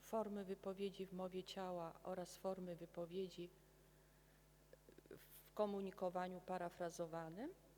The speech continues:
oraz opisy komunikatów przekazywanych spojrzeniem. W ostatniej części wybrane komunikaty z zakresu mowy ciała. Zanim przejdę do funkcji, to chcę zwrócić Państwa uwagę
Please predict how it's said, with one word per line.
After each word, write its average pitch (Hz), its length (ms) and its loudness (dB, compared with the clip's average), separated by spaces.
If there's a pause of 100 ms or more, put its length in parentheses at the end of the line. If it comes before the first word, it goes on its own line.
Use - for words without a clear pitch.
oraz 233 400 4 (160)
opisy 247 420 -2
komunikatów 208 800 2
przekazywanych 175 880 0
spojrzeniem. 160 640 -4 (880)
W - 40 6
ostatniej 285 480 2
części 226 680 0
wybrane 202 500 4
komunikaty 190 800 -2
z 160 100 -6
zakresu 175 480 0
mowy 175 320 -2
ciała. - 320 -4 (1040)
Zanim 247 380 4
przejdę 311 420 2
do 190 140 2
funkcji, 185 680 -4 (1160)
to 220 120 4
chcę 269 300 6
zwrócić 208 480 -2
Państwa 208 460 0
uwagę 175 600 0